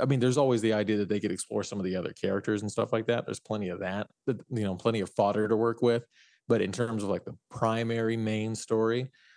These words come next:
they do have the potential to open it up even further. But, um, the second game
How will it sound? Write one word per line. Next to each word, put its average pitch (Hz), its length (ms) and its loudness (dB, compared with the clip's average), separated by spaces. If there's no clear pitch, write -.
they 107 260 2
do 110 440 2
have 104 400 -2
the 107 100 0
potential 110 540 -4
to 113 360 -2
open 113 300 0
it 107 100 0
up 110 160 0
even 104 280 0
further. 113 520 0
But, 92 320 2
um, 80 440 -4
the 120 160 4
second 156 540 0
game 143 360 4